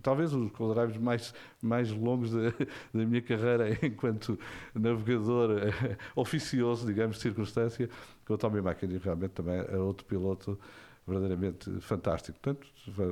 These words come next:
são essas experiências que ficam para além do lado profissional, pois era, era preciso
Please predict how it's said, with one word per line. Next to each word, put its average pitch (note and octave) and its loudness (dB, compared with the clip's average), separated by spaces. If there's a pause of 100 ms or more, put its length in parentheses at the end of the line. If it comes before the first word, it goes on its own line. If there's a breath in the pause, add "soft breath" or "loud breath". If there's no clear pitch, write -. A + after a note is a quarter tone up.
(160)
são G2 0
essas G2 -2
experiências G2+ -4
que - -14
ficam G#2+ -2
para B2 -2
além A#2+ 0
do A#2+ -2
lado A#2 0
profissional, A#2 -6
pois - -12
era, F#2+ -6
era F#2 -8
preciso G2+ -6